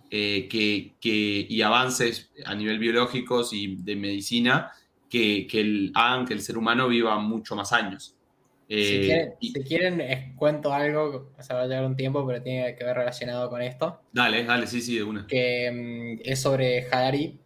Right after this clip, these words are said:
Speaker 2: en su segundo
Speaker 1: Dale.
Speaker 2: libro. Eh, él explica de que, y en una, en una entrevista, habla que para el dos mil cincuenta, eh, la, la muerte va a ser una,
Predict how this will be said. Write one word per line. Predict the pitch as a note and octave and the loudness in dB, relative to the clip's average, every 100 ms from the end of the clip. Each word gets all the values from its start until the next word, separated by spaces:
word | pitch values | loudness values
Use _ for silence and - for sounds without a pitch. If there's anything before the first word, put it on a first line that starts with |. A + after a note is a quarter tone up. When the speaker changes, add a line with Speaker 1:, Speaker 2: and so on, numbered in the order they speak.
| _ - | _ -8
Speaker 2:
en | C3 | -6
su | C3 | -6
segundo | - B2+ C#3 | -2 0 2
Speaker 1:
Dale. | C3+ | 2
Speaker 2:
libro. | C#3+ C#3+ C#3+ D#3+ - _ _ _ _ _ _ - _ - | 2 4 2 0 -4 _ _ _ _ _ _ -20 _ -8
Eh, | C#3 C3 B2+ B2+ - | 0 2 4 2 0
él | C#3 C#3 | 0 0
explica | C3+ - C#3+ C#3 D3+ | 0 -2 -2 2 4
de | C#3+ B2+ B2+ | 4 2 -4
que, | B2 A#2+ A#2 A2+ - _ _ _ - | -6 -4 -4 -6 -10 _ _ _ -10
y | A#2+ | -6
en | |
una, | C3 C3 C3 - | -2 -2 -2 -8
en | B2 | -6
una | C3 | 0
entrevista, | C3 B2+ C3 C3 D#3 E3 - | 0 2 2 4 2 2 -2
habla | C3+ C3+ | 0 0
que | C3+ | 0
para | A#2+ | 0
el | B2 | 0
dos | B2 | -2
mil | D#3 | -2
cincuenta, | D3+ D3 C#3+ D#3+ D3+ D#3 - - _ - _ _ _ _ _ - | -2 -2 2 2 2 0 0 -10 _ -20 _ _ _ _ _ -2
eh, | C#3 C3+ C3 B2+ B2 B2 A2+ - _ _ _ _ _ | 2 4 6 4 4 2 0 -6 _ _ _ _ _
la, | B2 B2 A#2+ - B2+ | -4 -2 -2 -4 -2
la | B2 | 2
muerte | C3+ D#3+ D3+ - E3 G#3+ - _ C3 | 6 8 8 6 2 2 -4 _ 0
va | C3+ | 2
a | |
ser | C3+ D#3 D#3 - - | 6 4 4 -2 -6
una, | C3+ C#3+ D3 C#3+ C#3+ D3 - | -2 2 4 4 2 0 -4